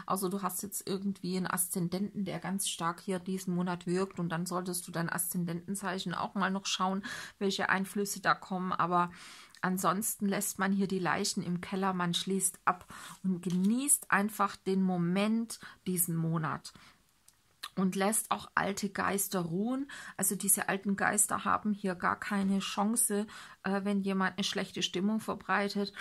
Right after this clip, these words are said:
äh, dann entzieht man sich schon diesem Klima oder nimmt das gar nicht wahr. Man ist so positiv aufgeladen. Also ein super, super, super Monat hier für die Löwen. Ihr seht's schon,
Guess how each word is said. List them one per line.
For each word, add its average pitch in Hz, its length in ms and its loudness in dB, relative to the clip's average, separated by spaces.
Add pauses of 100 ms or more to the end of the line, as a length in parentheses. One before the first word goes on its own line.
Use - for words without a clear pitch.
(440)
äh, 180 340 0
dann 175 380 0
entzieht 214 400 0
man 170 180 2
sich 190 240 -2
schon 185 260 0
diesem 175 440 2
Klima 202 440 4
oder 180 140 2
nimmt 202 260 4
das 175 220 -2
gar 175 180 2
nicht 185 300 0
wahr. 170 320 6
Man 190 160 2
ist - 180 4
so 185 140 0
positiv 180 600 -4
aufgeladen. 175 640 -8 (260)
Also 196 220 0
ein 196 200 4
super, 220 480 0
super, 202 400 0
super 202 400 2
Monat 196 500 4
hier 208 200 -4
für 202 180 -4
die 185 220 -2
Löwen. 214 400 0
Ihr 180 180 -2
seht's 202 300 -4
schon, 190 300 -2